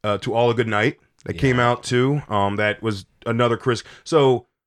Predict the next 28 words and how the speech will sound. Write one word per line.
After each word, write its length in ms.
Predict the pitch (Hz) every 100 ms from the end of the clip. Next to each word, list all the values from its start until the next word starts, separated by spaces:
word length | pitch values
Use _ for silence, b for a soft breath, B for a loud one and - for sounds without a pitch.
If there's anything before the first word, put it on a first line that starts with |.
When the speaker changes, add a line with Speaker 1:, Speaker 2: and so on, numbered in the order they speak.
| _ -
Speaker 1:
as 80 | 117
far 140 | 196
as 100 | 180
Kris 160 | - 202
Kringle 320 | - 175 156
dressed 300 | 135 135 127
slayers, 420 | - 131 123 110 104
you 80 | 113
had 200 | 104 101
Christmas 320 | 147 139 139
Evil 260 | 135 131
and, 460 | 113 107 107 107 104 -
uh, 140 | 101
To 140 | -
All 120 | 113 110
a 40 |
Good 120 | 104
Night, 320 | 101 107 98 101
where 140 | 101
Black 240 | 143 151
Christmas 280 | 143 139 117
was 140 | 107 98
just 220 | 113 -
some 100 | 107
dude 200 | 110 98
killing 200 | 113 101
sorority 320 | - 101 95
chicks. 340 | 85 - -